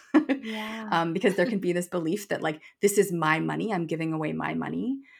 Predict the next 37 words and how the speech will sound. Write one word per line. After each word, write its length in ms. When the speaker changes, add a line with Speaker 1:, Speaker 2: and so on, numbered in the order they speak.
Speaker 1:
So 200
doing 260
a 60
little 180
Speaker 2:
Mm-hmm. 20
Speaker 1:
bit 100
of 60
mindset 380
work 220
around 220
how 120
you 140
think 220
about 220
taxes, 560
Speaker 2:
Mm. 60
Speaker 1:
recognizing 540
this 180
isn't 180
actually 260
your 100
money, 260
it's 160
money 160
you're 120
holding 260
on 80
behalf 320
of 40
the 60
government, 480
can 160
reduce 320
some 140
of 60
that 200
pain. 480